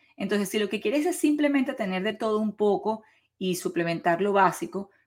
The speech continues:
puedes guiarte por las recomendaciones que te entrega la mi-, el mismo suplemento. El suplemento te dice, "Te recomendamos dos cápsulas al día", o "Te recomendamos una cápsula al día", o, u ocho cápsulas al día.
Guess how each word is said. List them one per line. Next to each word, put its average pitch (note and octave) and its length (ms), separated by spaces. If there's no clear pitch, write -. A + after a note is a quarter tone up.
puedes G3+ 240
guiarte G3+ 460
por F3 120
las E3+ 140
recomendaciones E3+ 640
que F#3 120
te F#3 100
entrega F#3 380
la E3 140
mi-, - 160
el E3+ 140
mismo D#3 200
suplemento. D#3 580
El - 360
suplemento F3+ 360
te G#3+ 60
dice, G#3 160
"Te G#3 140
recomendamos G3 720
dos A3+ 160
cápsulas A#3 460
al F3 140
día", F3+ 320
o G#3+ 160
"Te G#3+ 120
recomendamos G3 720
una G3+ 240
cápsula G3+ 380
al E3+ 80
día", F3 340
o, G3+ 320
u A3 200
ocho A3+ 240
cápsulas G#3+ 440
al D#3+ 120
día. E3+ 280